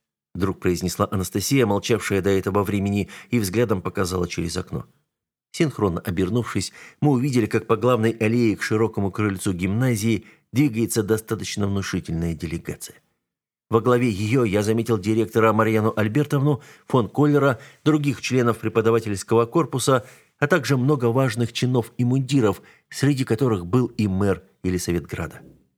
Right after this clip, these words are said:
Я его недавно в новостной картинке видел, запомнил хорошо. И вся компания выступала сопровождением худощавого седого мужчины в первых рядах, которому директор гимназии что-то активно рассказывала и показывала.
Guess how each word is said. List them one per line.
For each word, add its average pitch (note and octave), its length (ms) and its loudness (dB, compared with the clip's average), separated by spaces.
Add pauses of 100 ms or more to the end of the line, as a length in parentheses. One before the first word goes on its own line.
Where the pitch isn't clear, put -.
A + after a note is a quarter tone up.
(420)
Я D3 120 4
его A#2+ 200 4
недавно A2 500 2 (200)
в A2+ 60 0
новостной A2+ 380 2
картинке B2 520 -2
видел, F#2 300 0
запомнил F#2 480 -2
хорошо. - 480 -6 (420)
И F#3+ 120 2
вся A2+ 220 0
компания G#2+ 500 2
выступала G2+ 500 0
сопровождением G#2+ 760 0
худощавого G#2 760 0
седого G#2 440 0
мужчины A#2 500 0
в - 100 -8
первых G2+ 360 0
рядах, A2 440 0 (360)
которому C3+ 340 2
директор A#2 400 0
гимназии A#2+ 460 0
что-то - 300 -2
активно G#2+ 580 -2
рассказывала G2 720 0 (220)
и A#2+ 80 -2
показывала. F2 640 -6